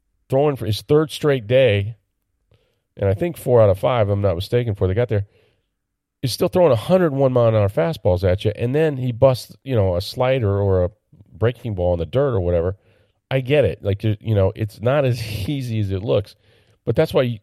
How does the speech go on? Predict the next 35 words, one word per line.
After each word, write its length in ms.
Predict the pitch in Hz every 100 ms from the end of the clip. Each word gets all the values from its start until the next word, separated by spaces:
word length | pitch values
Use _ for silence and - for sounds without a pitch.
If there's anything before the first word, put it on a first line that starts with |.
| _
that 240 | 104 151 -
it's, 300 | 95 113 - _
it 100 | 135
would 140 | 135
be 140 | 127 135
easy 160 | 170 147
for 120 | 113
me 200 | 113 147
to 60 | 98
strike 300 | - 78 -
out. 220 | 65 53
It's 160 | - 101
not 120 | 147
supposed 200 | - 127
to 60 | 113
be 100 | 117
as 100 | 101
easy 180 | 107 92
for 120 | 95
Wander 220 | 90 85
Franco. 360 | 73 131 117 80
Like, 180 | 80 82
you're 180 | 101 139
supposed 360 | - 104 98
to 40 | -
be 80 | 92
the 80 | 90
guy 280 | 87 80 82 _ _ _ _
that 120 | 101 98
can 100 | 80
handle 360 | 110 123 87
that. 220 | 73 65 -
And, 400 | - 101 98 90 92 _ _ _ _ _ _ _
you 140 | - 110
know, 260 | 87 78